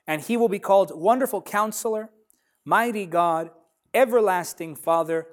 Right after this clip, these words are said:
Prince of Peace." What I like to do is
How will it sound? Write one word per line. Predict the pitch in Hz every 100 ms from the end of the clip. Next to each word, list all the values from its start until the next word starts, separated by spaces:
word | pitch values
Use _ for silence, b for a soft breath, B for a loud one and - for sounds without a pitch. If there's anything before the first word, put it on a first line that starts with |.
| _ _
Prince | - 214 220 233 233 - - - _ -
of | 180 196 196 160 - _
Peace." | - 175 117 - - - _ B B B
What | 185
I | 214
like | 285 247 233
to | 185
do | 175 185 -
is | 170 143